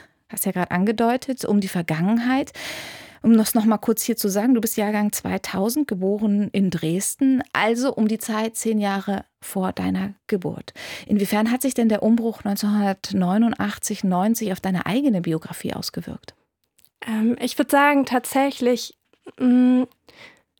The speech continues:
Speaker 2: nehme ich da eine totale Beobachterin-Position ein, weil meine Eltern auch beide im Westen geboren sind und fünfundneunzig nach Dresden gezogen sind und ich dadurch quasi in diesem ganzen,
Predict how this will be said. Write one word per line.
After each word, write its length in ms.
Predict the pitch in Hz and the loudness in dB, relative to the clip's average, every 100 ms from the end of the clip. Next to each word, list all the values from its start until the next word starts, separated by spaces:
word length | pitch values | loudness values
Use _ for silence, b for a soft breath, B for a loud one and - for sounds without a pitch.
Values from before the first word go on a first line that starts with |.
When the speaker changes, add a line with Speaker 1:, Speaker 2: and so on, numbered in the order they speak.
| _ _ - 254 | _ _ 0 6
Speaker 2:
nehme 140 | 254 | 6
ich 80 | 240 | 6
da 160 | 226 | 4
eine 200 | 226 226 | 4 2
totale 380 | 226 226 220 220 | 0 -2 0 2
Beobachterin-Position 1200 | 208 220 208 190 214 208 208 220 214 214 233 220 | 0 0 -2 -2 -2 0 0 0 0 0 0 0
ein, 360 | - 226 269 254 | 0 0 2 2
weil 80 | 233 | 4
meine 280 | 226 226 | 2 0
Eltern 440 | - 233 262 277 247 | 0 -2 0 0 -2
auch 80 | 226 | -2
beide 240 | 226 226 | 0 0
im 100 | 220 | 0
Westen 320 | 226 - 269 | -2 -2 -4
geboren 420 | 226 226 254 285 | 0 0 2 2
sind 320 | 247 240 247 - | 0 0 -2 -2
und 360 | 226 214 - | -2 -2 -4
fünfundneunzig 720 | - 269 285 269 247 240 226 | -4 0 2 2 0 -2 -4
nach 160 | 220 220 | -4 -4
Dresden 480 | - 226 262 - 311 | -4 -2 -2 -2 -4
gezogen 420 | 285 - 277 269 | -2 -2 2 2
sind 360 | 247 254 262 - B B B B B _ | 2 4 2 -2 B B B B B _
und 260 | - 233 226 | -4 -2 0
ich 320 | 254 247 - - | 0 0 -2 2
dadurch 480 | 226 247 254 240 | 4 4 2 0
quasi 360 | - 220 226 214 | 0 2 2 2
in 260 | - 269 262 | 6 8 8
diesem 260 | 226 226 | 6 4
ganzen, 680 | 214 220 214 226 220 220 | 2 2 0 0 2 2